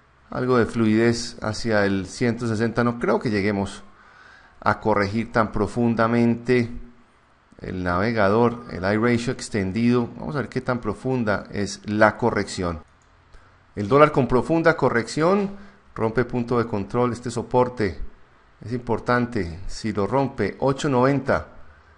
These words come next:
abandonó zona alto volumen a precio, aquí hay fluidez. El retroceso puede ser profundo en el gráfico semanal.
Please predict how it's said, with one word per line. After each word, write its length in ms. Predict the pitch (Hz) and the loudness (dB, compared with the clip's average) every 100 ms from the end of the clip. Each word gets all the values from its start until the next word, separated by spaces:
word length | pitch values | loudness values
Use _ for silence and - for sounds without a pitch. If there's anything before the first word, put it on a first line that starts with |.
| _ - | _ -14
abandonó 320 | - 90 101 | -10 -6 -4
zona 260 | 104 127 123 | -2 2 2
alto 220 | 123 131 | 2 2
volumen 260 | 117 117 123 | 2 2 0
a 100 | 120 | 0
precio, 300 | 127 127 123 | 0 0 -2
aquí 200 | 101 113 | -2 -4
hay 40 | |
fluidez. 600 | 110 131 117 113 107 - - - - _ _ - - - _ _ _ _ _ _ _ _ - | -4 -2 0 2 0 -4 -18 -20 -20 _ _ -20 -18 -18 _ _ _ _ _ _ _ _ -18
El 60 | 233 | -12
retroceso 420 | - 113 104 120 | -8 -6 -2 -2
puede 140 | 127 117 | 0 0
ser 160 | 120 | -2
profundo 420 | 127 123 127 123 | 0 0 2 2
en 60 | 117 | 2
el 80 | 101 | 4
gráfico 280 | 101 123 107 | 2 0 -2
semanal. 480 | 98 95 127 151 | 0 4 6 4